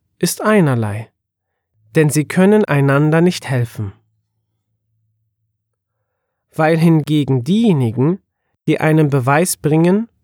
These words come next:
die Tatsachen betrachten, vereinigen sie sich in ihren Aussagen und ihre gegenseitigen Kräfte eilen einander zu Hilfe. Es ist,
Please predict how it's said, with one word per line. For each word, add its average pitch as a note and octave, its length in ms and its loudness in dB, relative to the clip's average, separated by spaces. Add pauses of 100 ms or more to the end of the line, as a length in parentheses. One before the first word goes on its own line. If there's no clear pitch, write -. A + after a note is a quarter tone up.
die D#3+ 140 -4
Tatsachen E3+ 760 -2
betrachten, C#3 720 -6 (640)
vereinigen F#3 880 0
sie D#3 220 -2
sich F#3+ 340 -2
in D3 140 -2
ihren D3+ 400 -2
Aussagen E3 880 0 (440)
und F3 180 -2
ihre F3+ 200 2
gegenseitigen D#3+ 920 0
Kräfte - 560 -4
eilen F#3 480 0
einander D3 520 0
zu G#3+ 160 -4
Hilfe. C3 560 -2 (2250)
Es - 260 -2
ist, - 460 -4